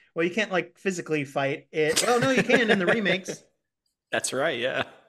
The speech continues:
Speaker 1: They just beat the shit out of him with everything that they find in the sewers. <laughs>
Speaker 2: Yeah, I'm down for that. Give me a two-by-four, Hacksaw
Speaker 1: I'm gonna
Speaker 2: Jim
Speaker 1: have to
Speaker 2: Duggan
Speaker 1: kill
Speaker 2: that
Speaker 1: this,
Speaker 2: piece.
Speaker 1: I'm gonna have to kill this fucking clown.
Speaker 2: <laughs> Goddamn spider.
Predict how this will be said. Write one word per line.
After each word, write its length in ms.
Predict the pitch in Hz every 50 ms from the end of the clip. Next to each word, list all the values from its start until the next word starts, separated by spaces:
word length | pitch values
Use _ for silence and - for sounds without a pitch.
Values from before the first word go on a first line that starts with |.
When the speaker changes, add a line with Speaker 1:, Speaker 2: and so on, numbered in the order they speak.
| _ _ _ _ _ _ _ _ -
Speaker 1:
They 140 | 165 165
just 260 | 175 180 170 - 160 147
beat 220 | 190 208 196 -
the 40 | -
shit 220 | - - 208 196
out 160 | 175 151 143 143
of 80 | 143
him 180 | 151 156 156 156
with 360 | 156 151 147 151 - - - _
everything 420 | - 175 170 160 170 165 - 185 175
that 140 | 170 160 -
they 100 | 170 151
find 300 | - 165 170 180 175 170
in 100 | 170 156
the 60 | 151
sewers. 720 | - - 202 190 170 147 - - 226 220 202 - - - _
<laughs> 40 | -
Speaker 2:
Yeah, 200 | 214 160 101 107
I'm 140 | 113 139 151
down 220 | 143 120 107 104
for 80 | - 113
that. 120 | 120 120
Give 120 | - 135
me 60 | 135 127
a 40 |
two-by-four, 580 | - - - 147 131 113 101 98 - - 104 98
Hacksaw 260 | 104 113 - - -
Speaker 1:
I'm 40 | 147
gonna 80 | 151 147
Speaker 2:
Jim 80 | 143
Speaker 1:
have 80 | 139 131
to 80 | 123
Speaker 2:
Duggan 140 | 123 117 113 208
Speaker 1:
kill 120 | 190 170 156
Speaker 2:
that 40 | 147 -
Speaker 1:
this, 140 | 147 151 -
Speaker 2:
piece. 80 | - 170
Speaker 1:
I'm 60 | 165
gonna 140 | 165 156 151
have 100 | 143 -
to 80 | -
kill 260 | 143 - - 160 151
this 180 | 139 139 131 -
fucking 360 | - - 156 139 - 143 139
clown. 480 | 131 - 151 139 131 127 127 127 147 - _ - - _ _ _ - - - - - - - 202 - - 220
Speaker 2:
<laughs> 880 | - - - 190 190 - - - 175 - - - - - - - _ _
Goddamn 380 | - 104 101 95 104 101 98 -
spider. 440 | - - - 110 110 113 113 -